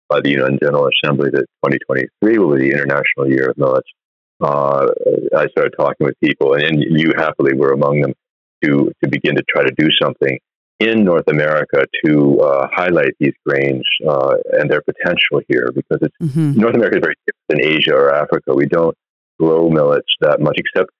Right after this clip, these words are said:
Speaker 1: as a forage or, uh, cover crops, sometimes for wildlife. There's a variety of species of millets that are used, quite a, quite a variety, actually, about six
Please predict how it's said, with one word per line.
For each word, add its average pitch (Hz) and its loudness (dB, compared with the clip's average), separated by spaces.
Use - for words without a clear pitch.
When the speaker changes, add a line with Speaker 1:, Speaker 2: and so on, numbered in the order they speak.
Speaker 1:
as 73 2
a - 2
forage 76 2
or, 69 2
uh, 67 0
cover - -2
crops, 71 -2
sometimes 76 -2
for 71 -2
wildlife. 71 2
There's 78 -2
a 73 -2
variety 80 2
of 76 0
species - -4
of 69 -4
millets 71 0
that 71 0
are 65 2
used, 69 0
quite 117 0
a, - 0
quite 107 2
a - 0
variety, 67 0
actually, 67 -2
about 67 0
six - -2